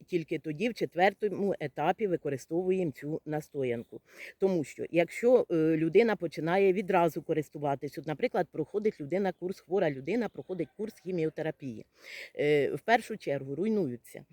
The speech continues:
і здорові клітини, імунні клітини, і, е, онкологічні, злоякісні клітини, вони руйнуються, вони утворюють вільні радикали. Вільні радикали дають інтоксикацію.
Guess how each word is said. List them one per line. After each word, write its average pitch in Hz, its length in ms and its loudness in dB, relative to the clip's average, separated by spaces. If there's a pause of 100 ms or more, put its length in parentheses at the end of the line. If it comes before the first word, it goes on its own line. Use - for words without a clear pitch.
(500)
і 240 160 0
здорові 185 440 2
клітини, 143 680 -8
імунні 180 500 0
клітини, 139 800 -4
і, 233 400 0
е, - 40 -4 (240)
онкологічні, 196 840 0
злоякісні 170 680 2
клітини, 156 480 -4
вони 180 240 2
руйнуються, 185 540 0
вони 180 180 0
утворюють 202 540 0
вільні 185 260 0
радикали. 151 540 -4
Вільні 190 320 -2
радикали 190 520 2
дають 175 320 -2
інтоксикацію. 170 840 -8